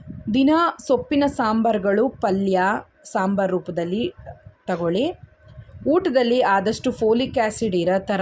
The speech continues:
ಫ್ರೂ-, ಆ, ಫ್ರೂಟ್ಸ್, ಫುಡ್ಸನ್ನು ತಗೊಳ್ಳಿ. ಮತ್ತು, ಆ, ವಾಲ್ನಟ್ಸು ನಿಮ್ಮ ಮಗುವಿನ ಬ್ರೈನ್ ಡೆವಲಪ್ಮೆಂಟ್ಗೆ.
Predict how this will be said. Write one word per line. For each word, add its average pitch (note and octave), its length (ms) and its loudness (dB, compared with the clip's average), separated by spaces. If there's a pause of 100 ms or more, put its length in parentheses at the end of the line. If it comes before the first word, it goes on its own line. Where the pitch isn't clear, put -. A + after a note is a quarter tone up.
(100)
ಫ್ರೂ-, - 340 -8
ಆ, F3 180 -2
ಫ್ರೂಟ್ಸ್, F#3 520 -6
ಫುಡ್ಸನ್ನು F3 640 -6
ತಗೊಳ್ಳಿ. E3 440 -2 (640)
ಮತ್ತು, C4 540 0 (340)
ಆ, A3 200 2
ವಾಲ್ನಟ್ಸು A#3+ 680 2
ನಿಮ್ಮ A#3+ 220 2
ಮಗುವಿನ G3+ 460 0
ಬ್ರೈನ್ E3+ 340 -2
ಡೆವಲಪ್ಮೆಂಟ್ಗೆ. E3+ 800 -2